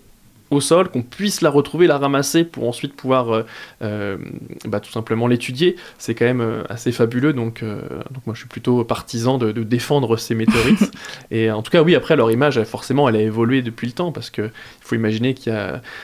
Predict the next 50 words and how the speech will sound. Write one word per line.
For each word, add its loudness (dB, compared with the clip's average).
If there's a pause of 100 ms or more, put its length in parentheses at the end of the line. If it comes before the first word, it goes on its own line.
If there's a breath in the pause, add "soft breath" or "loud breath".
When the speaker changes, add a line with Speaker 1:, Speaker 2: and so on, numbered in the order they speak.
(160 loud breath)
Speaker 1:
des -2
centaines 2
d'années 4
on 2
n'avait -2
pas -4
assez -2
connaissances 0
sur -4
les -4
météorites, -4
donc -12
il -8
y -8
a -8
aussi -10
des -6
croyances -2
qui -8
existaient -4
autour 0
de, -4
de -10
ce, -10
de -6
ces -6
phénomènes. -2 (160 loud breath)
Speaker 2:
Oui, 6
elles 2
faisaient 4
Speaker 1:
Mais -6
Speaker 2:
peur. 0 (280 loud breath)
Speaker 1:
forcément, 0
hein, -2
ça -8
peut -4
faire -6
peur. 2
Une 0
chute, -2
même 4
celle 4
qui 2
a 6
eu 6
lieu 2
en, -2 (240 loud breath)
en 2
Russie, 0
euh, -2